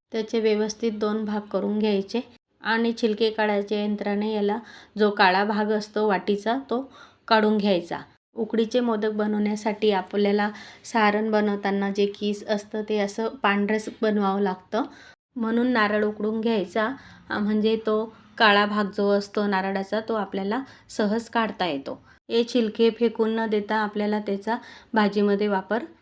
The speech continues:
करता येऊ शकतो. अशा पद्धतीने दोघी वाटींचा काळा भाग जो हे मी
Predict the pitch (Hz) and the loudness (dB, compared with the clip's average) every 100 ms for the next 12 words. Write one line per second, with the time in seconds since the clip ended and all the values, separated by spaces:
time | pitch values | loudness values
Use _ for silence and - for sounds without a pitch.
0 | - 226 214 214 202 196 196 190 - - | -4 -2 0 0 0 0 -4 -10 -12 -14
1 | - _ _ 220 214 233 226 220 214 208 | -16 _ _ -6 0 0 0 0 -2 0
2 | 214 214 214 208 220 220 202 208 202 202 | 0 2 2 2 4 2 2 2 0 0
3 | 208 202 196 196 196 208 202 185 202 202 | -2 0 2 2 2 0 -2 -2 0 2
4 | 208 202 196 | 0 0 -4